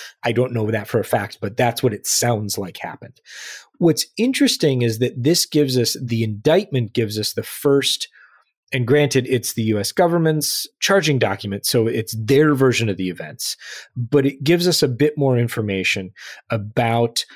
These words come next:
what happened and the order of <laughs> operations that, that the Belarusian government went through to divert this flight. I mean, the, you know, the, the thing was always, it's not the crime that they'll get you on, it's the cover up.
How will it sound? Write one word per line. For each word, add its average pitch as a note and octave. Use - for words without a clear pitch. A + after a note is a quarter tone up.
what A2+
happened D3+
and G#2
the G#2+
order D3
of C3
<laughs> C3+
operations C3
that, B2
that A2+
the A2+
Belarusian A#2
government A2
went A#2+
through F#2+
to -
divert A2+
this -
flight. F#2
I A3+
mean, A3
the, G3+
you G#3+
know, G#3
the, F3
the D#3
thing E3
was C3+
always, C3
it's C3+
not C#3
the A2
crime A#2
that A2+
they'll G#2+
get A2+
you A#2+
on, G#2
it's -
the -
cover A#2
up. -